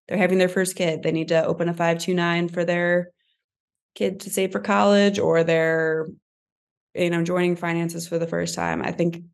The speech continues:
being their age and relating to a lot of friends and situations, even within my own life and in my family's life, it's really helpful to be able to explain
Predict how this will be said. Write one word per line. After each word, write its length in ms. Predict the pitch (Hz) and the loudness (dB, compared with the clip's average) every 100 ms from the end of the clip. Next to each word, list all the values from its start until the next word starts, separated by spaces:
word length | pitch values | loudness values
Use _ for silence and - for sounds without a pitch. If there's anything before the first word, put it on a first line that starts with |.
| _ | _
being 260 | 175 170 175 | 2 4 4
their 180 | 170 | 2
age 400 | 160 160 170 165 | 2 2 0 0
and 240 | 170 165 160 | 0 -2 -2
relating 400 | 165 165 165 165 | 0 2 2 -2
to 140 | 170 | -4
a 40 | 165 | -4
lot 140 | 160 | -2
of 100 | 160 | -4
friends 640 | 160 170 170 175 180 - - _ - _ _ | -4 -4 -2 -2 -4 -6 -10 _ -20 _ _
and 300 | - 165 165 | -6 -2 -2
situations, 640 | 165 170 170 165 165 170 165 - | -2 0 2 2 0 -4 -4 -6
even 180 | 180 170 | -2 2
within 220 | 165 170 | 2 2
my 180 | 165 165 | 0 0
own 200 | 165 165 | -2 0
life 300 | 165 170 170 | 0 0 0
and 380 | 170 170 170 170 | -4 -4 -4 -6
in 220 | - 170 | -2 0
my 140 | 170 170 | 0 -2
family's 440 | 165 165 170 175 | -2 0 0 2
life, 240 | 185 190 | 0 0
it's 240 | 180 165 - | -2 -8 -4
really 380 | 165 165 165 165 | 0 2 0 -2
helpful 440 | 170 - - - | -4 -4 -4 -4
to 80 | - | -2
be 80 | 92 | -2
able 160 | 98 | -2
to 120 | - | -2
explain 800 | 185 - - 170 170 170 175 170 | -4 -6 -4 0 2 2 -2 -6